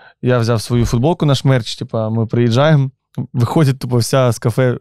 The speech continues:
чек тридцять, ну, подивиться. Він сидить в машині, каже: «Нахер ми сюди приїхали?» Я говорю: «Ну, ти що, странний, ми всю дорогу», каже:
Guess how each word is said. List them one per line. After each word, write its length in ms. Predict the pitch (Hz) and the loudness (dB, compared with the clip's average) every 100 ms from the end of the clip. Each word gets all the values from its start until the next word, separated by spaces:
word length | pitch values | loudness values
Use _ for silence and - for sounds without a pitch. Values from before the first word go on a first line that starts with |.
| - | -6
чек 220 | 127 113 | -6 -4
тридцять, 480 | - 143 - 120 - | 0 0 0 -8 -10
ну, 100 | 123 | -6
подивиться. 520 | 127 120 127 117 113 | -2 0 2 0 -2
Він 120 | 123 | -2
сидить 140 | 135 127 | -2 0
в 40 | |
машині, 200 | 127 117 | 0 0
каже: 260 | 107 107 113 | -2 -4 -4
«Нахер 300 | 131 123 147 | -2 0 2
ми 80 | 139 | 2
сюди 160 | 123 123 | 2 0
приїхали?» 420 | 123 110 101 110 - - - - | 2 0 -2 -8 -14 -20 -18 -2
Я 80 | 110 | 2
говорю: 160 | 110 113 | 4 2
«Ну, 60 | |
ти 120 | - | 0
що, 120 | 117 123 | -2 -2
странний, 340 | - 143 127 | 0 2 2
ми 120 | 117 | 0
всю 220 | 110 139 | -2 -4
дорогу», 300 | 131 131 123 | 0 2 0
каже: 220 | 110 113 | -2 -4